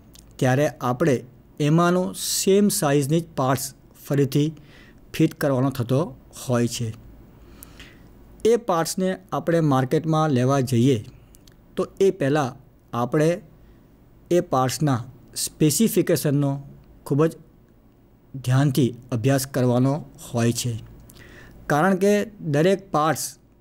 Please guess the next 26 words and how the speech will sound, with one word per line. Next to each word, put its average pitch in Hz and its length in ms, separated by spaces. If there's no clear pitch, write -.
એક 165 240
જ 214 120
કંપની 185 420
બનાવતી 147 500
હોય 147 260
એવું 151 200
થતું 143 380
નથી. 120 420
સામાન્ય 202 540
રીતે 180 160
આપણે 170 200
જોઈએ 143 380
તો 202 100
નટ 143 320
અને 147 180
બોલ્ટ. 131 380
નટ 165 320
અને 196 260
બોલ્ટ 190 340
એ 180 40
ખૂબ 165 320
જ 196 160
અગત્યની 180 440
વસ્તુ 156 360
છે, 147 160
પરંતુ 175 360